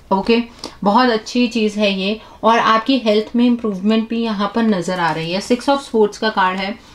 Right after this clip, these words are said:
आपकी जो miserable situation रही है, आप उस situation से आगे की तरफ को move ऑन कर रहे हैं और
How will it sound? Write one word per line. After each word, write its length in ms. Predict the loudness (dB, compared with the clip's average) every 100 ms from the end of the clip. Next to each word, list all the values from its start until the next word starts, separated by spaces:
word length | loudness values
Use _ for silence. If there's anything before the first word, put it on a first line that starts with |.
| -20 -20 -20 -18 0
आपकी 480 | 2 4 2 0 2
जो 140 | 4
miserable 540 | 6 6 4 2 2 2
situation 560 | -2 -2 -2 0 0
रही 300 | 0 2 2
है, 180 | 2 0
आप 260 | 2 0 2
उस 200 | 0 2
situation 520 | 0 0 -2 -2 -2
से 140 | 0 2
आगे 280 | 0 0 -6
की 140 | -6
तरफ 280 | -4 -6 -4
को 140 | -2
move 260 | -2 -2 -4
ऑन 140 | -4
कर 180 | -4 -4
रहे 300 | -4 -6 -6
हैं 280 | -2 -2 -2 -10 -20 -20 -20 -8 2
और 380 | 4 4 0